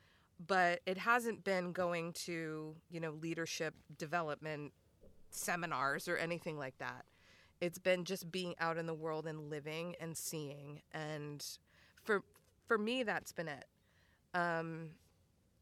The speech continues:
and for other people, it might be different, but I,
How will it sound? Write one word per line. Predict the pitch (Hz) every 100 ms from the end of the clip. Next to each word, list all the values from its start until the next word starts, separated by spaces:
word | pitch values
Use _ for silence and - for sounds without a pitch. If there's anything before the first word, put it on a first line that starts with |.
| - -
and | 214 - -
for | 233
other | 226 240
people, | 254 254 233
it |
might | 190 185
be | 190
different, | 233 226 156 156 -
but | 175 165 160 -
I, | 175